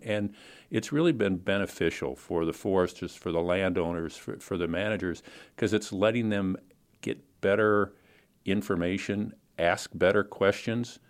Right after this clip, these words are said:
and, and solve the, the questions with more certainty in, in a shorter amount of time. So an example of that, you, you brought up the term lidar,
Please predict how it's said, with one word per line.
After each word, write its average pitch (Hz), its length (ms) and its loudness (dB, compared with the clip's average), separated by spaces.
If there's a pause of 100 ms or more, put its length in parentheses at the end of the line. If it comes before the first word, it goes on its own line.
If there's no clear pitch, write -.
(240)
and, 87 380 -2
and 90 220 0
solve 110 560 4
the, 87 340 -2
the 110 100 -6
questions 87 920 -4
with 90 240 -4
more 90 200 -2
certainty 82 640 -2
in, 82 220 -8
in 80 140 -8
a 73 60 -8
shorter 82 360 -4
amount 82 260 -4
of 80 120 -12
time. 87 340 -6 (560)
So - 160 2
an 113 80 4
example 113 680 2
of 90 220 -4
that, 92 460 4 (100)
you, 101 380 -8
you 104 100 -4
brought 101 220 2
up 92 100 0
the - 80 -20
term 92 460 -2
lidar, 82 640 2